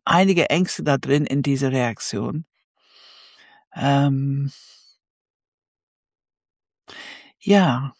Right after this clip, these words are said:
und wir haben unterschiedliche Lehrstile. Es ist eine Mischung von dir und mir. Und also auf der einen Seite, ich hab wirklich dieses Gefühl von exzellent gehabt. Also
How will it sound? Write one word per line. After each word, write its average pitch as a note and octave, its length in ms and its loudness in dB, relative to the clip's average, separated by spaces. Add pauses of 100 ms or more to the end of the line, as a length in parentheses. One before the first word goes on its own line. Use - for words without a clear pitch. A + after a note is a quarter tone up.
(420)
und D#3+ 560 -2 (1600)
wir E3 380 2
haben D#3 220 2
unterschiedliche D3+ 840 0
Lehrstile. C3+ 800 -2 (420)
Es E3 200 0
ist E3+ 140 0
eine D#3 140 0
Mischung C#3+ 440 -2
von E3 260 0
dir D3 180 2
und C#3 180 -6
mir. C#3+ 320 -6 (1300)
Und D3+ 720 0 (1160)
also D#3+ 260 2
auf D#3 160 0
der C#3+ 160 -2
einen E3 240 2
Seite, D#3+ 560 2 (640)
ich D3+ 180 -2
hab D3+ 160 2
wirklich D#3 260 2
dieses E3 320 -2
Gefühl D#3 400 4
von C#3 320 0
exzellent C#3+ 680 -2
gehabt. A#2 420 -8
Also C#3 280 -6